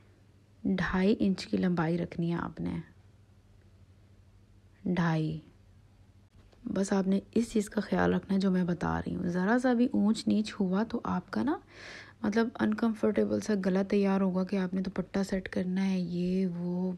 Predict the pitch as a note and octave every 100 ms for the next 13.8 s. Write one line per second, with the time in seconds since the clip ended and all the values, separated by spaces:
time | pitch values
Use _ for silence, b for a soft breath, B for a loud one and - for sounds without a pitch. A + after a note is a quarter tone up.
0 | F#3 F3+ E3+ E3 G3 - F3+ D#3+ F3 F3
1 | F3+ - - F#3 B B B B B G#3
2 | G#3 A3+ G#3 F#3+ F#3 G3+ A3 A3 G3+ F#3+
3 | F#3+ F3+ G3 G#3+ - G#3 G3+ F#3+ - A3
4 | A#3 - G3 F#3 F#3+ F3+ F3 F#3 - F#3
5 | F3+ - F#3 A3 D#4 D4+ - - F3+ F3
6 | E3 E3 F3+ F#3 F3+ F3 F3 E3 F3 E3+
7 | E3 F3+ G3 B3+ G#3 F#3+ - F3+ - E3
8 | - - B B B B B B - -
9 | F3 E3+ E3 E3 E3 F#3 - - - -
10 | G3 F#3+ F#3+ G#3 A3 G3 F#3+ F#3 B3 -
11 | - - - - - - - - - -
12 | G3 - G#3 G3+ G3 G3+ G#3 G3 F3 F3+
13 | G3 F#3 F3 F3 F#3 A#3 G#3 G#3+